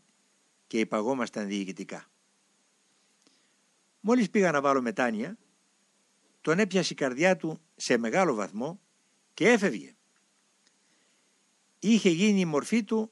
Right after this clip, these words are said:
σαν νεκρού, ίσα ίσα που ανέπνεε. «Ιησού μου, ελέησόν με. Ιησού μου, ελέησόν με.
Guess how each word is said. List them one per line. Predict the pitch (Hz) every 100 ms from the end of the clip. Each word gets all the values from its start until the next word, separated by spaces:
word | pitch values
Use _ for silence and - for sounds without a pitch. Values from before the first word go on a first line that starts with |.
| _
σαν | - - 196 185
νεκρού, | 180 156 196 123 - _ _ _ _ _ _ _ -
ίσα | 240 214 202
ίσα | 220 196
που | - 165
ανέπνεε. | 160 147 98 78 - _ _ _ _ _ _ _ _ _ _ _ _ _ _ _
«Ιησού | 123 127 123 - 156 143
μου, | 98 78 - _ _ _ _ _ _ -
ελέησόν | 117 127 156 147 - 117 95
με. | 78 76 _ _ _ _ _ _ _ _ _ _ _ _ _ _ _
Ιησού | 127 135 139 - 175 185
μου, | 120 87 - _ _ _ _ _ _ _
ελέησόν | - 131 160 185 160 - 120 107 82
με. | 101